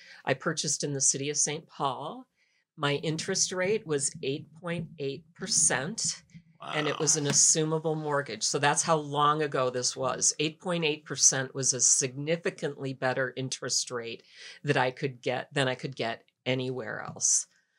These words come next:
Speaker 1: Um, the down payment I used on my,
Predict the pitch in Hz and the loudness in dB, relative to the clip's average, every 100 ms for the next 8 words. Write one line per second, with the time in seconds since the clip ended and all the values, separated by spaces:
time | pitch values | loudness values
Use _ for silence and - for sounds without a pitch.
0 | _ _ _ _ - 139 135 131 127 131 | _ _ _ _ -2 2 4 2 0 -4
1 | 131 143 139 143 131 131 - 180 208 214 | -8 -2 0 2 0 0 -4 2 4 4
2 | - 123 131 127 131 123 127 127 131 - | 4 2 2 0 -4 -6 -6 -6 0 0
3 | - 131 123 127 127 123 123 123 123 | 0 0 0 0 -2 -2 -2 -4 -6